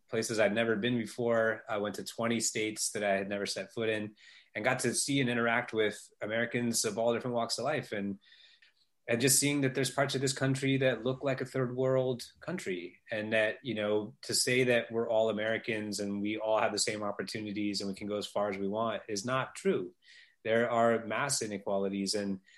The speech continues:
there's probably a hundred different versions of America, depending on the color of your skin, what language you speak, uh, your social, you know, economic status, your gender. And the country looks very different to you based on those factors. And also the country looks differently upon you.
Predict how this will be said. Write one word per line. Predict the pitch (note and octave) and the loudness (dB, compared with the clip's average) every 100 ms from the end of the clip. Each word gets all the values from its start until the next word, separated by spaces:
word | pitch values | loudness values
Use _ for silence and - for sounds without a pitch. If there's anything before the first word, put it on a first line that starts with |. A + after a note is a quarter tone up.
| - - _ | -20 -20 _
there's | A2+ A2 | -4 2
probably | B2+ C3+ | 4 4
a | A2+ | 4
hundred | C#3 E3 C3 | 2 2 0
different | A#2+ A#2 G#2+ | -2 -2 0
versions | G#2 G#2 G2+ | 0 0 -2
of | G#2 G2+ G2 | 2 2 0
America, | G#2+ G2+ G2+ G2 G#2 | -4 -2 0 0 -2
depending | G2+ G2 G#2 G#2 G2+ | -2 -6 -6 -4 -2
on | G2+ G2 | 0 0
the | F#2+ | -2
color | - G#2 G2 | -6 -6 -4
of | F#2+ | -2
your | F#2 | -2
skin, | - D#3+ E3+ E3 | -4 -4 -6 -2
what | A#2 G2 | -2 -2
language | B2+ D3 C#3 C3 | -2 -2 -2 -2
you | |
speak, | B2+ - - C3+ C3 - - _ | 0 0 0 -2 -4 -10 -18 _
uh, | G#2 G2+ G2 F#2+ F#2+ | -2 0 2 0 -2
your | F#2+ | -4
social, | F2+ G#2+ G2 G#2 G2 G2 - - | -4 -2 -4 -2 -2 -4 -8 -10
you | G2+ | -8
know, | G2 | -6
economic | A2+ G#2+ G#2+ G2 G2 | -8 -8 -6 -6 -6
status, | - D3 C#3+ C3+ - - - - - - | -4 0 0 2 2 0 -4 -20 -20 -12
your | F#2 | -2
gender. | A#2+ C3+ C3+ B2+ B2+ B2 _ _ - | 2 4 4 2 0 -4 _ _ -4
And | A#2 A2+ A#2 A2+ G#2 A#2+ | 2 4 4 2 -2 -4
the | A2+ | -4
country | - C#3+ D3 D3+ | 0 0 2 2
looks | C3+ | 2
very | C3+ D#3+ | 2 2
different | C3+ D#3 F3+ D#3+ | 2 -2 -2 -4
to | C3 | -2
you | G#2+ G#2 G#2 | -2 0 0
based | G2 G#2 - | 0 0 0
on | G#2+ | 0
those | G2+ - | -2 -2
factors. | G#2 G2 - G2+ G2 | -2 -4 -2 -2 -2
And | C#3 D3+ | -4 -2
also | D#3+ - D#3+ | 0 0 0
the | D3 | -2
country | C3+ D3+ D3 D3 C3+ | -4 -6 -4 -2 0
looks | B2+ A#2 | 0 0
differently | C3+ C3+ C3 C3+ B2 B2 | -2 0 -4 -4 -4 -4
upon | A2+ C3+ D3 C3+ | -4 -2 -4 -4
you. | G2 F#2 F#2 | -4 -6 -8